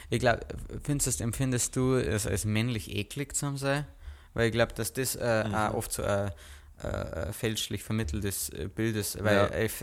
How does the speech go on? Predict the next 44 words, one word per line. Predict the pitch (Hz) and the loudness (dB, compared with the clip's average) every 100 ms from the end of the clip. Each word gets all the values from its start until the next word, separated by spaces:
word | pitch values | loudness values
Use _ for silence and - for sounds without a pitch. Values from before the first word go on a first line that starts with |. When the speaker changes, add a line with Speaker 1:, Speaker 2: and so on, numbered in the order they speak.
| - | -2
Speaker 1:
dass | 107 | -2
es | 104 | -2
bei | - 107 | 0 2
einem | 101 | 2
Mann | 101 110 | 4 4
okay | 117 - 113 123 | 2 2 4 4
ist, | 110 | 4
wenn | 107 | 0
er | 98 | 0
in | 95 | 2
der | 98 | 2
Öffentlichkeit | 107 - 107 95 - 104 95 62 | 0 0 -2 -2 0 2 0 -4
ständig | - 104 104 101 | -4 -2 0 0
einen | 98 | 0
fahren | - 104 113 | 2 2 4
lässt, | 107 104 - | 4 2 0
äh, | |
<laughs> | 73 60 101 101 101 92 | -2 -2 0 0 0 -2
und | 117 - | 0 2
das | 120 - 110 | 4 6 6
der | - | 6
Vater | 104 101 | 4 4
nicht | 107 98 | 0 0
lustig | 98 - 110 - | -2 0 0 0
findet, | 120 104 98 | -2 0 4
Speaker 2:
Ja. | 101 - - - - | 2 2 -4 -6 -6
Speaker 1:
dass | - 110 - | 0 2 4
sie | |
das | 107 | 2
als | 98 | 2
männlich | 104 101 110 117 | 4 4 4 0
bezeichnen. | - 113 120 117 127 | -2 0 4 2 2
Oder | - 135 123 | 2 2 6
warum | 139 185 214 214 | 6 6 6 4
ist | 190 - | 2 8
das | 180 - - - - - - - | 10 10 4 0 0 0 0 2
bei | 123 | 4
Männern, | 120 120 147 151 156 147 | 6 4 6 6 4 2
ähm, | - 123 117 113 110 - | 2 2 4 2 -2 0
eher | 117 127 | 4 6
erlaubt | 120 120 113 135 - | 6 6 8 6 4
als | 113 117 | -2 -2
bei | - 113 | -2 -4
Frauen? | - 113 107 95 | 0 2 4 2